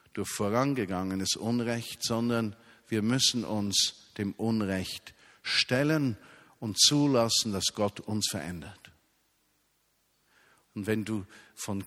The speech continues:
Geiz getrieben bist, von Neid getrieben bist, äh, wenn du von Zorn getrieben bist, dass du es zulässt, dass Gott Veränderung bringt, heißt nach Überzeugungen zu leben.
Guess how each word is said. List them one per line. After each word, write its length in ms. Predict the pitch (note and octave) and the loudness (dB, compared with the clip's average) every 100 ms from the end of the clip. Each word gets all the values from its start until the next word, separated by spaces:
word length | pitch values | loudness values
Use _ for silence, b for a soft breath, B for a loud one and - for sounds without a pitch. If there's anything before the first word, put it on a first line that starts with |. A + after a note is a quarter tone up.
| - | -2
Geiz 500 | B2 B2+ E3 - - | 2 4 4 2 2
getrieben 560 | D#3 - C3 C3+ C3 B2 | 0 -4 0 2 2 0
bist, 280 | B2+ - | 0 -2
von 280 | - A#2 A2 | -2 -2 0
Neid 460 | A2+ B2+ D#3 - - | 2 4 2 0 -8
getrieben 560 | C#3 - C3 B2+ B2 | -8 -2 0 0 0
bist, 460 | A#2 B2 A#2 - - B B B B B | 0 0 0 -4 -8 B B B B B
äh, 400 | G#2+ G2+ G2 D#2+ F2+ G2 F#2+ A2+ B2+ B2+ B2 B2+ | 2 4 4 0 -4 -14 -16 -18 -18 -18 -20 -8
wenn 260 | C3 B2+ A2+ | 0 2 4
du 160 | A2+ | 2
von 320 | G2 A2+ G#2+ G2+ | 0 0 0 4
Zorn 540 | - C3+ D3 E3 D3 | 6 8 8 6 2
getrieben 640 | C#3+ - C3 C3+ B2+ B2+ | 0 -2 0 2 2 0
bist, 520 | B2+ B2+ A#2+ - - - B B B | 2 2 2 2 -2 -16 B B B
dass 160 | B2 - | -2 0
du 260 | B2+ A#2+ - B | 0 -2 -4 B
es 120 | C3 - - | 4 6 6
zulässt, 840 | F3+ F#3+ G#3+ C#3+ C#2+ - - - - - _ _ _ _ _ _ _ _ | 6 6 4 2 2 2 2 0 -14 -18 _ _ _ _ _ _ _ _
dass 260 | - G2+ - | -4 -4 0
Gott 260 | B2 A#2 | 0 0
Veränderung 800 | - B2 - A2 A#2 A2+ A2+ A2+ | 0 -2 -2 -2 0 0 -2 -2
bringt, 580 | A2 A#2+ G2 D2+ - - | -4 -4 -4 -8 -14 -6
heißt 360 | G2 G2 - G#2 | -4 -2 -4 -6
nach 180 | F#2 | -6
Überzeugungen 880 | - G#2+ F#2+ - G2+ F#2+ F2+ F2 F2 | -4 -4 -2 -2 -2 -2 -2 -6 -6
zu 200 | E2 F#2 | -6 -4
leben. 360 | F2 E2 D2+ | -4 -6 -10